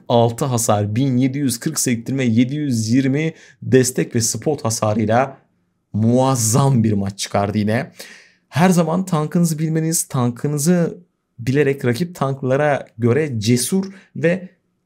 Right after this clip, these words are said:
haritayı okuyarak oynamanız işe yarıyor diyebilirim. Neyse çok fazla çene yapmayalım. Bot Replies'ta skorlara bakalım.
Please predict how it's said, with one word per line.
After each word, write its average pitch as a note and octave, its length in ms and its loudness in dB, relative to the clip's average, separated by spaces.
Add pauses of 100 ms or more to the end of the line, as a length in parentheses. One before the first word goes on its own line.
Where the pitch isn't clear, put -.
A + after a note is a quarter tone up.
(100)
haritayı F3+ 420 0
okuyarak B2+ 500 0
oynamanız A#2+ 500 0
işe C#3+ 420 -2
yarıyor A#2+ 520 0
diyebilirim. A2+ 400 0
Neyse A#3+ 220 -2
çok - 180 -6
fazla D3 520 0
çene A#2 180 4
yapmayalım. D3 480 2 (560)
Bot G#2+ 340 -2
Replies'ta A#2+ 680 4 (320)
skorlara A2 500 4
bakalım. G#2+ 360 2